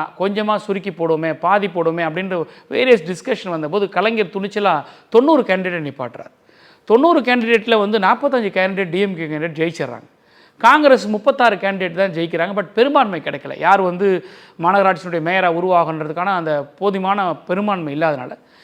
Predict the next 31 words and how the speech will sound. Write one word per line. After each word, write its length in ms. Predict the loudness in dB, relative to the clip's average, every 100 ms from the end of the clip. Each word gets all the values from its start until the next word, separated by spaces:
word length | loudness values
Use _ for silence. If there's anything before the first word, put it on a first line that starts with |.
| -20 -6
அப்ப 180 | -2 0
கலைஞர் 440 | 4 4 6 6 6
வந்து 420 | 6 8 8 6
கம்யூனிஸ்டோட, 560 | 2 2 0 0 2 2 2 -4 -10 -20 _ _ -2
ஆ, 280 | 0 0
பேசி 540 | -2 -4 -4 -4 -10 -12 _ _
பிறகு 260 | 2 4 4
ஒரு 140 | 2 0
கூட்டணியாக 600 | 0 0 0 0 0 0
முதல்ல, 300 | -2 0 0
முதல்ல 360 | 0 -2 0 0
வந்து 240 | 0 -2
அரசுங்கிற 800 | 2 2 2 2 2 2 0 2
ஒரு 120 | 4 4
ஆப்போ 280 | 2 2 2
அரசுங்கிறவரை 720 | 2 2 0 -2 0 -2 -2
வந்து 420 | -4 -2 -4 -4 -14 -20 -20
சென்னை 340 | -4 0 0 0
மாநகராட்சியினுடைய 720 | 2 0 0 -2 -4 -8 -8 -2
மேயரா 480 | 2 2 2 2 -2
கலைஞர் 360 | -2 0 0
வந்து 200 | -2 -4
கொண்டு 200 | -6 -6
வந்து 160 | -6 -8
நிறுத்துறாரு. 320 | -6 -6 -6 -12 _ _ -20 -20 -2
அப்போ 320 | 4 8 8 8
கலைஞருக்கு 520 | 6 6 6 6 6
வந்து 540 | 4 6 8 10 8
அண்ணா 240 | 6 6 6
பிரச்சாரத்துக்கு 580 | 6 4 4 4 2 0
வரல, 260 | 2 0